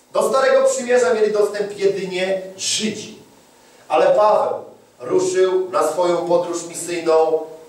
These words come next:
poza Izrael. Poza Izrael. Zbory, które pozakładał Paweł, były zborami pogańskimi, kościołami, gdzie nie było Żydów.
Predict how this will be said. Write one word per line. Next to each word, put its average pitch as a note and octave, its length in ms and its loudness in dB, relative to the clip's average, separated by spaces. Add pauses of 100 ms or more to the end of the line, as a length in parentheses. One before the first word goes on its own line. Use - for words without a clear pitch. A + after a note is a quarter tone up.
(340)
poza - 520 2
Izrael. - 460 -16 (1120)
Poza D#3 480 0
Izrael. - 340 -18 (1120)
Zbory, F3+ 440 2
które F3+ 240 -4
pozakładał E3+ 640 2
Paweł, E3 380 0
były C#3 180 -6
zborami D3 640 0 (200)
pogańskimi, D3 960 -2 (540)
kościołami, E3 800 2 (340)
gdzie D#3 260 -8
nie D#3 100 0
było F3 280 -4
Żydów. - 240 -12